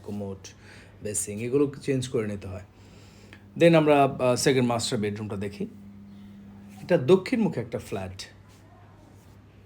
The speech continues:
তো এই হচ্ছে overall প্রপার্টি। আপনারা, এবং দুটোর সাথেই আপনার বেলকনি আছে। আপনারা যারা এই প্রপার্টিটি ফিজিক্যালি ভিজিট করতে চান, আমাদের কন্ট্যাক্ট নাম্বার জিরো ওয়ান সেভেন নাইন সেভেন জিরো এইট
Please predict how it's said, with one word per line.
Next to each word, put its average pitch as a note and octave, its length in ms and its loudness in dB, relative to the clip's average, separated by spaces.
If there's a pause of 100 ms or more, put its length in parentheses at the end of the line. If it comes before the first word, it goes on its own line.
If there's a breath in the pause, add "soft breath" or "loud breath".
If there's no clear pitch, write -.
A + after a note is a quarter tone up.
(420)
তো - 120 -6
এই G#3 120 12
হচ্ছে G#3+ 240 8
overall C3 360 4
প্রপার্টি। A#2 560 -2 (180)
আপনারা, B2+ 500 0
এবং C3+ 420 4
দুটোর C3+ 240 0
সাথেই C#3+ 380 0
আপনার B2+ 220 -2
বেলকনি A2+ 420 -4
আছে। G#3 260 -6
আপনারা C#3 320 -4
যারা C3 300 0
এই B2 100 0
প্রপার্টিটি A#2 500 -6
ফিজিক্যালি C3+ 460 -2
ভিজিট G#2 300 -8
করতে G2 260 -10
চান, G#2 340 -12 (580 loud breath)
আমাদের A#2 340 -4
কন্ট্যাক্ট A#2+ 380 -4
নাম্বার A#2+ 480 0
জিরো G#2+ 300 -6
ওয়ান G#2 220 -4
সেভেন B2 340 -2
নাইন A#2+ 220 -4
সেভেন A2+ 540 -4
জিরো G2 320 -8
এইট G2 160 -6